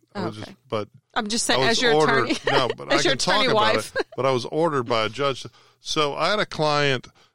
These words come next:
Speaker 1: that was accused of, specifically of beating his wife so bad that she ran through.
Speaker 2: You can say this?
Speaker 1: Yeah, it was public knowledge. And he pled guilty,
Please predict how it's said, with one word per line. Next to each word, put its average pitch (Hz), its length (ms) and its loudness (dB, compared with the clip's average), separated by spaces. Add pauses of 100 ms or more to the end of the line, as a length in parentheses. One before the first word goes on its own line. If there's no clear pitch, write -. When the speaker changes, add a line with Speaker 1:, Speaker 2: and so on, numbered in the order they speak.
(140)
Speaker 1:
that 120 200 2
was 117 200 0
accused 135 880 0
of, 110 760 0 (1700)
specifically 131 960 2
of 101 360 -4
beating 143 340 2
his 123 240 0
wife 107 420 2
so 113 280 0
bad 104 380 0
that 95 140 -6
she 110 280 -2
ran 107 640 -2
through. 113 340 -4
Speaker 2:
You 110 40 2
can 330 160 2
say 226 220 0
this? 349 380 -12
Speaker 1:
Yeah, 156 240 0
it 113 60 0
was 113 180 -4
public 123 280 -2
knowledge. 101 380 -4
And 98 140 -6
he 113 120 -2
pled 101 300 -6
guilty, 95 360 -4